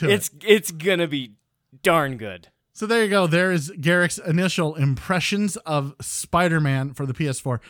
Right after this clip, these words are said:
Speaker 1: launching this Friday everywhere for all of us plebes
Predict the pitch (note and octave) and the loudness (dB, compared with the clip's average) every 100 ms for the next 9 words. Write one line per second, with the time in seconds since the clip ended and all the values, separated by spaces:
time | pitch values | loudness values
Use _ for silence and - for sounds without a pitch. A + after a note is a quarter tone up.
0 | - - - C#3 D#3 A3 A#3+ - A2+ D#2 | -20 -20 -6 -2 2 2 0 0 -2 -4
1 | D#2 _ _ _ _ _ - G#2+ D3 - | -10 _ _ _ _ _ -6 0 0 0
2 | D3+ C#3 B2 A2+ A2+ C3+ A#2+ G2 D#2+ D2 | 0 2 2 0 0 0 0 -4 -6 -10
3 | C#2+ _ _ _ - A#2+ - B2 B2+ B2 | -14 _ _ _ -10 -8 -2 0 0 0
4 | A#2 G#2+ - - G3 D3+ A#2 A2+ | -2 -4 -6 0 2 2 0 -4